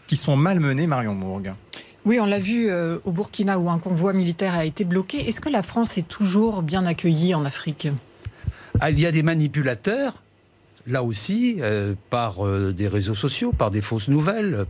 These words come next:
Speaker 3: par, euh, l'instrumentalisation d'une partie de la presse, euh, qui, euh, joue contre la France. Euh, certains, euh,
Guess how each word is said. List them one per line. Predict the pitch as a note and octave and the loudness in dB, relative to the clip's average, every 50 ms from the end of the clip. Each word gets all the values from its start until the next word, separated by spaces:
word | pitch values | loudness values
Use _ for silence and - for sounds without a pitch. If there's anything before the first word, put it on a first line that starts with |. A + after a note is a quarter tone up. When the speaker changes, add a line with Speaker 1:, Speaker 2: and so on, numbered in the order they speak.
| - | -2
Speaker 3:
par, | - A2 G#2+ F#2 E2+ F#2 F#2+ | -2 -2 -2 -2 -2 -2 0
euh, | F#2+ F#2+ F#2 | 0 0 0
l'instrumentalisation | G2 G#2+ G2+ - - A2 G#2 G#2+ G#2 A2 G2+ G#2 G2+ G#2 G#2 G2+ - - A#2+ | 0 -2 -2 -2 -2 0 0 0 0 0 0 0 0 0 0 0 -2 -2 -2
d'une | G#2 G2+ F#2+ | 0 0 0
partie | - G#2+ F#2+ - - A2 | 0 -2 -2 -2 -2 -2
de | F#2+ | 0
la | F#2 F#2 | 0 0
presse, | - - - F3+ A3 G#3+ - - - | -2 -2 -2 -2 -2 -2 -4 -2 -2
euh, | G#2 G2 - - | -2 -2 -4 -6
qui, | - - A2+ G#2 G2+ | -6 -4 0 2 2
euh, | F#2 F#2 F2 | 2 2 0
joue | F2 F#2+ G#2 D3+ | 0 0 0 0
contre | D#3 - G2+ - - G2+ | 0 0 -4 -4 -2 -2
la | A#2+ D#3 | -2 0
France. | - - D#3 G2+ - - - - - - - - - - - - - - - - - - - - - - - - - - - - - | 0 -2 -2 -4 -4 -8 -14 -16 -18 -20 -20 -20 -20 -20 -20 -20 -20 -20 -20 -20 -20 -20 -20 -20 -20 -20 -20 -20 -20 -20 -20 -18 -16
Euh, | - - C#2+ - | -14 -12 -10 -8
certains, | - - - - - G#2 F#2+ - - - C#3 C3+ B2+ A#2+ A2+ G2+ | -8 -8 -8 -4 -2 -2 -2 -2 -2 -2 0 0 2 2 0 0
euh, | F#2+ F2+ | 0 -2